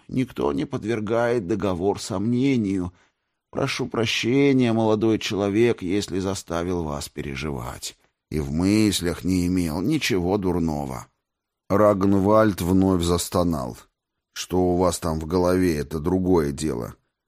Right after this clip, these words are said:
не слишком вежливо ответил равнодушный. «Вас моя дочь не касается, и все тут». «Но можно хотя бы узнать ее имя.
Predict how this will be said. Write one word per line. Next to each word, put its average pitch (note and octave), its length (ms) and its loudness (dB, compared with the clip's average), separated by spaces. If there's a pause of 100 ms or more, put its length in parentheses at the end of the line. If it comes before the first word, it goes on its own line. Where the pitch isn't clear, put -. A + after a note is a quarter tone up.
(120)
не G2 160 2
слишком G2 500 -2
вежливо A2 520 2
ответил E2+ 500 -2
равнодушный. D2+ 840 -4 (560)
«Вас E2 280 2
моя E2+ 280 2
дочь E2 300 0
не F2 100 0
касается, D2+ 680 -2
и E2 180 -2
все D#2 280 -2
тут». - 360 -12 (840)
«Но G#2 320 0
можно F2+ 420 0
хотя - 360 -2
бы - 140 0
узнать F3 460 0
ее - 180 -2
имя. D2+ 480 0